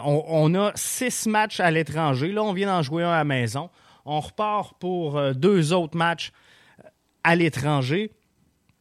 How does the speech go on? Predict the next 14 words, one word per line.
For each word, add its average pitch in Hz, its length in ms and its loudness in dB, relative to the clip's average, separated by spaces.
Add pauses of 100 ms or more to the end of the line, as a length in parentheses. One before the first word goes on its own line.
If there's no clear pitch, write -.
(760)
Et, 247 480 2
euh, 131 280 2
dans 175 220 2
tout 190 160 0
ça, 240 340 2 (420)
ben, 156 380 4
il 151 120 2
nous 147 160 4
a 190 60 4
manqué 185 380 2
Novilo 170 420 2
pour 139 220 -4
un 131 120 4
match. 127 460 -4